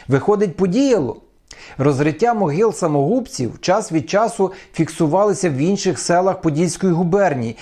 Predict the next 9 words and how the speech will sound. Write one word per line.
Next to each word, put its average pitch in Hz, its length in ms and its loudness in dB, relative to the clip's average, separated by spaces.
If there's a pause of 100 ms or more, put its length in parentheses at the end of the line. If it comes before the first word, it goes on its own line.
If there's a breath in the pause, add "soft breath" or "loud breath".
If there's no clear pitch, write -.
(120)
яку 135 300 2
я 170 100 2
досліджував, 151 760 -2 (180 loud breath)
що - 180 0
свідчить 165 560 0
про 143 140 0
досить 160 560 0
поширене 147 540 0
явище. 123 580 -4